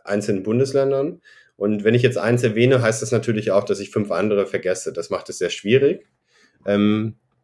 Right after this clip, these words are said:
genau, ich habe mit manchen meiner Kollegen mehr Kontakt, äh, weil ich die vielleicht auch schon länger kenne oder weil, äh, für die das auch interessant ist, was wir hier in der Stadt machen oder welche Themen wir hier, äh, wälzen.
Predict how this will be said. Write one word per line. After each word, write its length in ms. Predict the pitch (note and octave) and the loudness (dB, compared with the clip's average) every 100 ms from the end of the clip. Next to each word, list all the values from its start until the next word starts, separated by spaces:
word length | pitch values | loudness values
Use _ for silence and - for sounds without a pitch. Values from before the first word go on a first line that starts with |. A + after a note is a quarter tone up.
| _ - _ - | _ -20 _ 0
genau, 220 | B2+ A2 | 2 2
ich 120 | G#2+ | 2
habe 140 | C#3+ D3 | 0 0
mit 80 | B2 | 2
manchen 640 | C#3+ - D#3 D3+ C#3+ - | 0 0 0 0 -2 -2
meiner 260 | A2+ A#2+ A#2 | 2 4 2
Kollegen 480 | A#2+ A#2 A#2+ G#2+ | 0 -2 0 0
mehr 220 | G2+ A2+ B2 | 0 0 0
Kontakt, 580 | C#3+ C#3 C3+ - - - - | -2 -4 -6 -10 -20 -14 -2
äh, 180 | G#2+ G#2 | 0 2
weil 140 | G#2 | 0
ich 100 | G2+ | 0
die 80 | G2 | -6
vielleicht 300 | G2+ F#2+ F#2+ | -2 -2 -2
auch 60 | |
schon 220 | - G2 F#2 | -6 -6 -4
länger 300 | F2 G#2 G2+ | -2 -2 -2
kenne 380 | A2+ A#2 F3 - _ _ _ _ _ - | -2 -2 -2 -6 _ _ _ _ _ -2
oder 240 | G#2+ A2 | 4 6
weil, 400 | G#2+ G#2 G#2 G2+ | 6 6 6 4
äh, 200 | G#2 G#2 G2 | 4 4 2
für 160 | G#2+ | -4
die 120 | G2+ | -2
das 200 | A2+ A#2 | 0 2
auch 120 | G2 A2+ | 0 -2
interessant 460 | G#2+ G2 G#2+ A#2+ | -6 -4 -2 0
ist, 200 | A2+ - | -2 -2
was 180 | G#2 - | -2 -2
wir 80 | G2 | -2
hier 200 | G2+ F#2+ | 0 0
in 60 | |
der 100 | F#2 | 0
Stadt 280 | - G#2+ A2+ | -2 -4 0
machen 260 | C3 B2 A2+ | -2 0 0
oder 240 | G2 F2+ | 0 0
welche 600 | F#2+ F#2+ G2 F#2 F2+ F2 - | 0 0 0 0 -2 -6 -6
Themen 380 | - A2+ A#2 | 0 2 2
wir 100 | G#2 | 0
hier, 500 | F2 G#2+ G#2 G2 F#2+ - | -2 2 2 2 0 -4
äh, 160 | F2 | -4
wälzen. 520 | F#2+ A#2+ C3+ D#3+ G3+ | 0 0 0 -6 -8